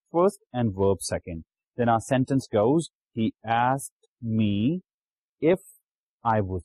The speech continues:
ready." So this is how we change, you know, uh, auxiliary verb interrogatives into indirect speech. We change verbs same way, we change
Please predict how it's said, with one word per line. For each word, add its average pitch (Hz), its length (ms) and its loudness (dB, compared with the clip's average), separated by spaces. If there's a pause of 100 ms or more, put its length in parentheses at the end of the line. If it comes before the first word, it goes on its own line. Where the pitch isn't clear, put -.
ready." 76 300 -14 (440)
So 143 80 0
this 160 220 2
is 175 180 2
how 110 180 2
we 110 160 -2
change, 113 680 0
you 104 140 -6
know, 110 240 -2 (320)
uh, 98 280 2
auxiliary 156 840 2 (160)
verb 113 400 2
interrogatives 92 880 -2
into 120 480 0 (1400)
indirect 107 640 0 (200)
speech. - 600 -12 (880)
We 104 180 -4
change 113 560 0 (520)
verbs 147 760 0 (140)
same 151 400 0
way, 156 340 2 (160)
we 107 180 -4
change 110 560 -2